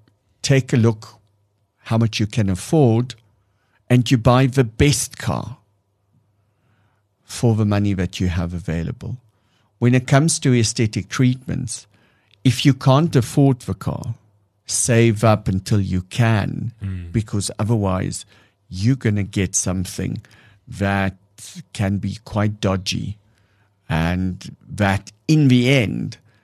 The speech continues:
Speaker 1: is gonna cost you far much more to try and fix through someone that's more experienced.
Speaker 2: Right.
Speaker 1: Okay.
Speaker 2: Awesome.
Speaker 1: So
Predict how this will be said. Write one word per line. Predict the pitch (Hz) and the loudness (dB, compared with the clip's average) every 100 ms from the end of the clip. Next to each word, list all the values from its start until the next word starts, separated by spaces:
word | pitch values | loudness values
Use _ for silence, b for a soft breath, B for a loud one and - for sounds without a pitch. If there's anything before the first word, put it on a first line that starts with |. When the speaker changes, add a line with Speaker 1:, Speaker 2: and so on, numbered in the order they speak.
| _ - | _ -6
Speaker 1:
is | 104 - | -6 -4
gonna | 101 95 | -4 -4
cost | - 90 - - | -4 -4 -4 -6
you | 87 85 | -6 -6
far | - - 120 127 | -6 -2 2 2
much | 104 92 - 123 107 b b b b - | 0 -2 -6 -8 -12 b b b b 0
more | 117 131 101 - 117 - _ _ _ | 4 4 4 0 -4 -8 _ _ _
to | - 104 | -6 -4
try | - 95 90 | 0 0 0
and | 82 80 82 | -2 -6 -8
fix | - - 170 101 - - - - _ _ _ _ _ _ _ _ | -10 0 2 2 -2 -8 -8 -14 _ _ _ _ _ _ _ _
through | - - 139 123 | -14 0 6 6
someone | - 107 101 87 | 4 0 0 0
that's | 82 82 - | -2 -4 -6
more | - - | -8 -8
experienced. | - - - - - 113 - - - _ _ _ - - _ _ - | -10 -14 -16 -16 -16 -18 -20 -20 -20 _ _ _ -20 -20 _ _ -6
Speaker 2:
Right. | 92 82 - _ _ _ _ _ _ _ _ _ - - _ _ | -6 -6 -14 _ _ _ _ _ _ _ _ _ -20 -20 _ _
Speaker 1:
Okay. | 110 - 135 113 - B B B | -8 -4 -4 -4 -10 B B B
Speaker 2:
Awesome. | 139 | 0
Speaker 1:
So | 214 202 | 4 4